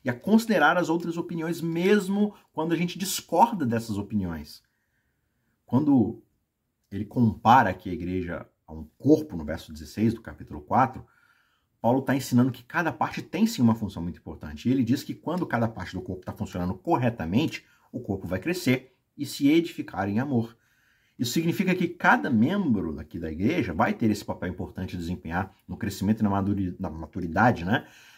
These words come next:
da igreja como um todo. Só que se existe alguma parte do corpo que não está bem ajustada, que é deficiente, que tá vulnerável, todo o corpo vai correr o risco e vai ficar vulnerável também.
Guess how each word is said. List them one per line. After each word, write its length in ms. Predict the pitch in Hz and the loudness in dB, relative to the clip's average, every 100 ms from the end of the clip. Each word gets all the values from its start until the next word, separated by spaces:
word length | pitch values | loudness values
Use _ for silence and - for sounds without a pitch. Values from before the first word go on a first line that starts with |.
| _ | _
da 140 | 101 | 2
igreja 320 | 117 107 104 | 4 6 4
como 220 | 110 92 98 | 0 -2 -4
um 40 | |
todo. 240 | - 80 | -6 -10
Só 140 | - 165 | -4 -4
que 140 | - | -4
se 180 | - 214 | -4 2
existe 460 | 180 127 170 240 247 | 4 6 4 4 2
alguma 260 | 190 170 | 2 0
parte 480 | 123 - 123 127 - | -2 0 2 2 0
do 80 | 101 | -8
corpo 320 | - 98 95 | -6 -8 -6
que 80 | - | 0
não 100 | 120 | 0
está 400 | 117 - 139 185 | 0 0 2 2
bem 220 | 175 117 | 4 2
ajustada, 720 | 98 87 - 98 120 135 - _ - _ | 2 -2 -10 0 2 2 -2 _ -20 _
que 120 | 123 | -2
é 20 | |
deficiente, 840 | 120 165 - 151 - 101 127 160 | 2 2 0 -6 -2 2 2 2
que 80 | - | -6
tá 120 | - | -2
vulnerável, 680 | 113 120 120 92 127 190 95 - _ _ _ | 0 4 4 6 4 4 0 -12 _ _ _
todo 340 | 220 226 254 240 | 4 6 6 2
o 120 | 233 | -2
corpo 440 | - 139 139 - | 0 2 2 -2
vai 140 | 123 143 | -4 -4
correr 340 | - 107 131 | -2 0 0
o 60 | 285 | 0
risco 460 | 104 92 104 - | -2 -4 -4 -6
e 20 | |
vai 160 | 131 95 | -4 -4
ficar 260 | 104 107 107 | -4 -8 -6
vulnerável 540 | 123 139 120 78 85 | -4 -2 -2 -2 -8
também. 500 | - 170 170 220 - | -8 -2 2 2 2